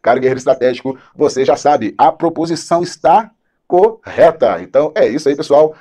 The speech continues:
Mais uma pra você mandar muito bem na prova do cesp. E vamos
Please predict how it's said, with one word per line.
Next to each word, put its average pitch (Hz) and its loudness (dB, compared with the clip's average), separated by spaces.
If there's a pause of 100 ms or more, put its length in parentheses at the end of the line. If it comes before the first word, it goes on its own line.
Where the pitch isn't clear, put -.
Mais 143 -2
uma 147 -4
pra 143 -2
você 131 -2
mandar 139 -2
muito 113 -4
bem 143 0 (100)
na - 2
prova - -2
do 285 -8
cesp. 196 -2 (260)
E 160 -4
vamos 143 -6